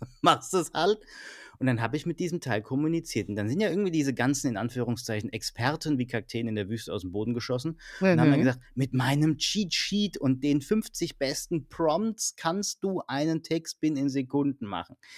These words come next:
Speaker 1: Jetzt bist du ja die Expertin auf dem Gebiet. Wann hast du dich denn damit beschäftigt zum ersten Mal mit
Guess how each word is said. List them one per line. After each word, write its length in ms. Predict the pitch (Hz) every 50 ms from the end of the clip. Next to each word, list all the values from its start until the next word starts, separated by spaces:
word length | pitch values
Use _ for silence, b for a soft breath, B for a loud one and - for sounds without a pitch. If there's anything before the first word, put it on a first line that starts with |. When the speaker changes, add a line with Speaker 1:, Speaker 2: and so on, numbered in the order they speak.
| B B B B B B -
Speaker 1:
Jetzt 200 | 139 135 - -
bist 180 | 160 160 -
du 60 | 190
ja 160 | 202 202 185 170
die 140 | 170 160
Expertin 520 | 151 147 - - - 151 151 151 147 147 143
auf 160 | 127 131 -
dem 220 | - 131 131 131
Gebiet. 420 | 127 127 117 135 139 113 - - - _ _ _ _ _ _ _ _ _ _ _
Wann 240 | - 117 131 165 180
hast 220 | 190 165 - -
du 80 | 202 196
dich 180 | 196 165 -
denn 320 | - 156 156 165 165 147 -
damit 340 | 147 135 139 147 139 - -
beschäftigt 600 | 143 127 - 185 185 - - - 113 95 - -
zum 160 | - 107 -
ersten 400 | 104 107 104 - - - 110 107
Mal 280 | 98 95 98 98 95
mit 460 | 98 104 113 110 - - - - -